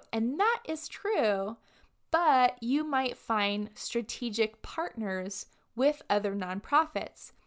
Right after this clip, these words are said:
especially if you find another nonprofit that is related to your film, a similar type of mission and audience. You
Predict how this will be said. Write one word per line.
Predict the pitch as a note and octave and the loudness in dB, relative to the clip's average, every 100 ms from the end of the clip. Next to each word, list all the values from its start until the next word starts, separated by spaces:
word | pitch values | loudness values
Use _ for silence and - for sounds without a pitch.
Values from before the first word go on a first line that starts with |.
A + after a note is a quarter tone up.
| _ - | _ -6
especially | A3+ - F#4+ G4 F#4+ F4+ | -4 0 0 0 0 -2
if | - | -2
you | C#4+ | -2
find | C4 A3+ G#3+ | 0 0 0
another | G#3 G#3+ B3 | 0 0 -2
nonprofit | C4+ D4 - G#3 G#3 A#3 B3 - | -4 -6 -4 -4 -2 -4 -6 -2
that | A3 G#3+ - | -2 -2 -2
is | G3+ G#3 - _ _ _ - | -2 -2 -4 _ _ _ 0
related | A3 G3+ F#3 F#3+ A#3+ B3+ | 0 0 -2 -2 -2 -4
to | - | -4
your | C#4 D4+ E4+ | -4 -4 -6
film, | - F#3+ F#3+ A#3 | -6 -4 -4 -6
a | - | -6
similar | - - G3+ G#3+ B3 C#4+ | -6 -4 -2 -2 -2 -4
type | - B3 B3 | -4 -6 -6
of | C4+ | -4
mission | A#3+ G#3 G3+ - A3+ B3 | -2 -2 -4 -4 -6 -6
and | C4+ C4+ | -8 -6
audience. | - F3+ F3+ F#3 A3 A#3+ - - _ | -4 -4 -6 -6 -6 -8 -14 -20 _
You | A3 A#3 B3 B3+ B3+ B3+ | -4 -2 0 -2 -4 -6